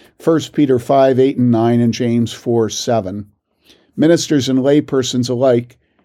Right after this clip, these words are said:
persist in the rather unreasonable belief left over from the age of reason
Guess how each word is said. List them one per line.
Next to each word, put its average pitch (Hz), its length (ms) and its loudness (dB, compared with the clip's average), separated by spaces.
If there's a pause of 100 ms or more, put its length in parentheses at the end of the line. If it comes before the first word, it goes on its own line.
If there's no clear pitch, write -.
(160)
persist 156 560 -2
in 135 80 -2
the 123 100 0
rather 127 360 2
unreasonable 131 720 0
belief 110 560 -4 (320)
left 156 280 0
over 131 300 2
from 123 220 -6
the 131 120 2
age 131 460 0
of 113 220 -8
reason 117 540 -4